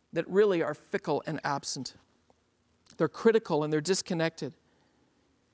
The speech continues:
And when they look, when we look to the end of this passage in verse nineteen, we see that there's, there's at least one portion of this audience that's throwing up their hands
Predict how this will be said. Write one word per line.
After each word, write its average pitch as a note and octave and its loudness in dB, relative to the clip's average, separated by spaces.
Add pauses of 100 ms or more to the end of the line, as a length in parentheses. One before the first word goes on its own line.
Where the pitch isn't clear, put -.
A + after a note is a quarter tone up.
And F3 0
when G3 6
they G3 6
look, G#3+ 4
when G3 4
we F#3+ 4
look G3 4
to A#3+ 2
the G3+ 2
end G3+ 4
of F#3 2
this F3+ -4
passage G3 -2
in D#3 -6
verse F3 -4
nineteen, E3 -8 (1200)
we E3 -6
see A3 0
that F#3+ -4
there's, E3+ -4 (300)
there's E3 -4
at - -4
least G#3+ 0
one G3 0
portion G3+ -2
of D#3 -10
this D#3+ -8
audience D#3 -4
that's - -8
throwing F3+ 0
up E3+ -8
their D#3 -6
hands C#3+ -12